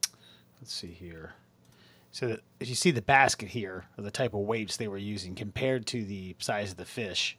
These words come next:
you can see these, and they, they, they stuffed them all in there. Um, <clears throat> but, and I'm trying to get a picture of the crowd because you see,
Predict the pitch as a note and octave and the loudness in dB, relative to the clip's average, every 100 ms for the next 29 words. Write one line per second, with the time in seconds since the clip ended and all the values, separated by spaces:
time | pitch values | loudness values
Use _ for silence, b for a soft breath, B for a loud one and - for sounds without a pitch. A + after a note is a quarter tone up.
0 | - A2 G2+ C3 A#2+ G#2 F#2+ A#2 G2 A2 | -10 -8 -4 -2 -2 -4 -6 -8 -8 -8
1 | G#2+ G#2+ G2 - D#3+ - A2+ A2+ G#2 G#2 | -8 -8 -4 -2 -2 -2 -2 0 0 0
2 | G2 F2 F2 B B B B - B2+ A#2+ | -4 -6 -10 B B B B -4 -2 0
3 | A#2 A2+ - - - - - G#3 G3+ D3 | -2 -4 4 6 6 -2 8 12 12 10
4 | - B B B - B2+ - G3+ B3 G#3 | 0 B B B -2 0 2 2 4 4
5 | A2 - D3 - A#2 - - D3 A2 F2+ | 2 0 0 0 -2 -2 -2 -2 -2 -4
6 | E2+ G#2 B2 B2+ - C4 A#3+ G#3+ F#3+ | -6 -4 -2 0 0 2 2 2 0